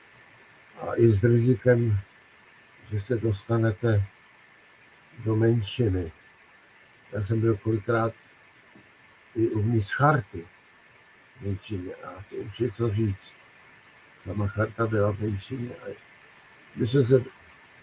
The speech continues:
o řadu věcí přeli, já jsem možná neměl ve všem pravdu, možná v něčem ano. A když to děláte, tak se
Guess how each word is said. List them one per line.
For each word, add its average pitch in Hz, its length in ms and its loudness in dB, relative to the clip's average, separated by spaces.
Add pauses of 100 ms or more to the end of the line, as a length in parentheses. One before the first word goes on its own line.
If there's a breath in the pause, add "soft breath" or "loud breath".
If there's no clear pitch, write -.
(360)
o 110 100 4
řadu 117 280 4
věcí 113 360 2
přeli, 135 440 2
já 110 240 4
jsem 113 220 -4
možná 101 280 -2 (200)
neměl 123 440 -2 (960)
ve 117 80 -6
všem 120 300 -8
pravdu, 120 440 -4
možná - 420 -12
v 85 60 -18
něčem 98 480 -12
ano. 95 180 -14 (1600)
A 98 360 6 (1300)
když - 140 -14
to - 160 -2
děláte, 131 500 4
tak 110 280 -4
se 117 260 2